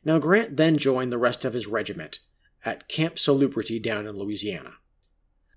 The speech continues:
They had but little to do there except enjoy the gleeful ministrations of mosquitoes, and Lieutenant Grant seems to have passed the time by writing to Julia.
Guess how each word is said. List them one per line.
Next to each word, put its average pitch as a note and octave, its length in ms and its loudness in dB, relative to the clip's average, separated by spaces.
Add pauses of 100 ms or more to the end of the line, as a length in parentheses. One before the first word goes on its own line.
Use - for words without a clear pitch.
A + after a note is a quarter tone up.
(180)
They C3 180 2
had C#3 320 4
but - 140 2
little F#3 260 4
to F3+ 100 -10
do C#3+ 220 8
there F#2+ 380 0 (100)
except D#3 400 2
enjoy D3 380 8
the C3 120 4
gleeful C#3+ 500 6
ministrations C3+ 840 0
of A#2 260 -4
mosquitoes, - 840 -6 (500)
and E3+ 180 6
Lieutenant E3 380 8
Grant B2+ 300 -2
seems C3 240 -4
to A2 80 -6
have G2+ 380 -2
passed A2 300 -6
the G2 60 -10
time C3 420 -2
by G#2+ 120 -4
writing F#2+ 380 -4
to - 80 -20
Julia. E2+ 380 -8